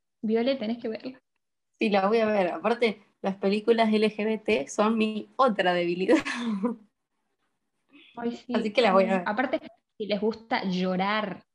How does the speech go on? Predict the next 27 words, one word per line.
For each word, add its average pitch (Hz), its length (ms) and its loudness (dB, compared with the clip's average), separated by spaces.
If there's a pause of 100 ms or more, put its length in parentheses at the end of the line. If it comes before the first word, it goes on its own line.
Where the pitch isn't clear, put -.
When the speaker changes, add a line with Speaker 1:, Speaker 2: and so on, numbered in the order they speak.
(240)
Speaker 1:
a - 120 -12
mares, 196 760 -6 (1200)
véanla. 165 560 -8 (640)
Speaker 2:
Eh, 254 280 -2
¿puede 349 180 -2
ser 330 260 -2
que 311 360 0
las 196 200 0
peli-, 196 260 0
todas 254 140 -2
las 247 120 -4
películas 202 400 2
que 190 140 -8
recomendaste 175 540 -4
hasta 190 160 -2
ahora 185 180 2
son 196 220 0
para 196 180 0
llorar? 175 480 0 (180)
<laughs> - 800 -4 (340)
Speaker 1:
Hasta 277 280 0
ahora 277 200 2
sí. - 180 -12 (840)
Speaker 2:
<laughs> - 1400 0
Speaker 1:
Son 262 140 0
mi 262 80 4
debilidad. 202 420 4